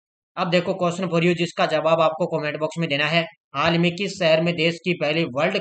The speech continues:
coffee complex का आयोजन होगा? हैदराबाद, नई दिल्ली, चेन्नई, बेंगलुरु? इसका जवाब आपको comment box में देना है और मुझे तारीख भी बताओगे साथ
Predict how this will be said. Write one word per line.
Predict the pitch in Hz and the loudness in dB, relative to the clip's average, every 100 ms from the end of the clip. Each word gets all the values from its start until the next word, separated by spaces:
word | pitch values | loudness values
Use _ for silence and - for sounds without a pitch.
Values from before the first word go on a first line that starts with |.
| - | -2
coffee | 175 175 185 | -4 -4 -6
complex | 160 151 165 165 - | -6 -6 -4 -4 -2
का | 160 | -2
आयोजन | 147 151 | -2 -4
होगा? | 135 139 160 160 160 _ - | -6 0 2 2 -4 _ -12
हैदराबाद, | 135 135 165 156 165 165 170 - | -8 0 2 2 0 -2 -8 -16
नई | 131 147 170 | -10 -4 -2
दिल्ली, | 165 139 160 160 - - | -2 0 -2 -2 -12 -6
चेन्नई, | 143 143 151 165 | -4 0 0 0
बेंगलुरु? | 165 139 139 147 160 160 - _ - | -2 -6 -4 -2 0 -2 -8 _ -16
इसका | - 170 | -4 -2
जवाब | 147 147 151 | -2 -2 0
आपको | 143 151 147 | -2 -2 -6
comment | 147 143 143 | -6 -4 -6
box | 143 - | -8 -10
में | 151 | -8
देना | 135 143 | -4 -2
है | 147 160 - _ - | 0 -2 -4 _ -6
और | 151 | -4
मुझे | 147 147 | -4 -4
तारीख | - 156 180 175 | -2 0 0 0
भी | 175 | -2
बताओगे | 156 156 160 170 | 2 2 2 0
साथ | 160 | -2